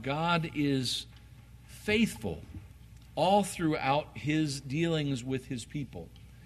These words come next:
And we've been looking at this particular family and how it, from the very start, it starts off in ways that this could be any family of God.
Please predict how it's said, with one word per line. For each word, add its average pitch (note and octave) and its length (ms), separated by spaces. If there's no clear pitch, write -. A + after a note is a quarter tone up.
And D#3+ 160
we've E3+ 180
been F3+ 240
looking G3 480
at D#3 220
this F#3 380
particular F#3 680
family C#3+ 680
and D3+ 200
how G3 420
it, E3 120
from G3+ 200
the F3 80
very A3 420
start, F3 680
it D3+ 160
starts A#3 600
off F#3 280
in D#3 200
ways E3 380
that D#3+ 200
this A3 220
could E3+ 280
be F#3+ 300
any G3 440
family G2 540
of G#2+ 160
God. F2 260